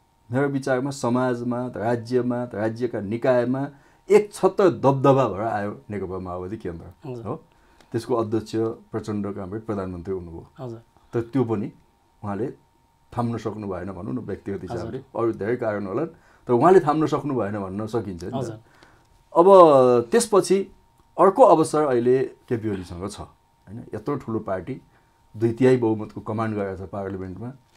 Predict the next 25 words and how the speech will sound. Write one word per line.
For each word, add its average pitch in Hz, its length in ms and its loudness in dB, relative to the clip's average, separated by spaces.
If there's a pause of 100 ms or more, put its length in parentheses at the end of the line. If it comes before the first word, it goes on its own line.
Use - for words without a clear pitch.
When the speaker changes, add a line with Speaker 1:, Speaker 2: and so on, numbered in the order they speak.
(220)
Speaker 1:
पचास 123 300 0
प्रतिशतभन्दा 113 800 -6
बढी 98 340 -2 (140)
ज्यादा 107 260 -4
पपुलर 104 420 -8
मत 113 280 -6
ल्याएको 101 240 -10
छ, 104 80 -12
जुन, 120 320 -4 (360)
अ, 95 80 -12
विश्वका 110 560 -2
धेरै 143 300 2
ठाउँमा 117 320 -4
यस्तो 107 240 -8
हुँदैन। 104 320 -4 (640)
अब 190 300 4
यही 151 180 8
पार्टी 190 320 6
फेरि 175 220 2
बहुमत 165 500 2
थाम्न 156 180 -4
सकिरहेको 143 460 -6
छैन 127 260 -8 (480)
भने 110 140 -6
चाहिँ 160 160 -2